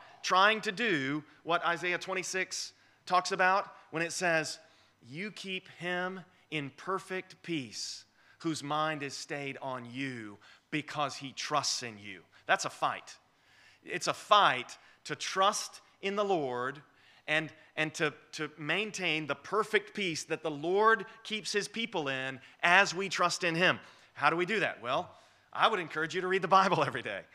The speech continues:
I would encourage you to meditate on Scripture that you've memorized.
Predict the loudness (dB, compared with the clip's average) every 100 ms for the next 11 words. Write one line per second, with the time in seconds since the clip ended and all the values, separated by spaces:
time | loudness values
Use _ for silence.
0 | -20 -18 2 6 8 6 2 0 0 0
1 | -2 -2 -4 -6 -2 0 6 6 6 6
2 | 6 6 4 -2 0 0 0 0 -4 -4
3 | -2 4 4 2 -2 -12